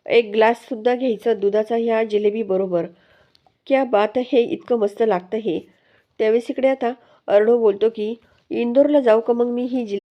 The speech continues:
जिलेबी खायला?" त्यावेळेस आता ईश्वरी बोलते की, "नाही, नाही सर, आज ही माझी जी ऑर्डर आहे ती पहिली आहे आणि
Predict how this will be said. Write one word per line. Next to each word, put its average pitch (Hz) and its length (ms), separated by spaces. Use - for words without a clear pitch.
जिलेबी 247 420
खायला?" 247 360
त्यावेळेस 226 300
आता 262 360
ईश्वरी 240 340
बोलते 202 340
की, 202 220
"नाही, 208 240
नाही 233 200
सर, 180 280
आज 208 220
ही 240 200
माझी 214 300
जी 220 160
ऑर्डर 202 300
आहे 240 280
ती 240 100
पहिली 226 360
आहे 180 340
आणि 226 320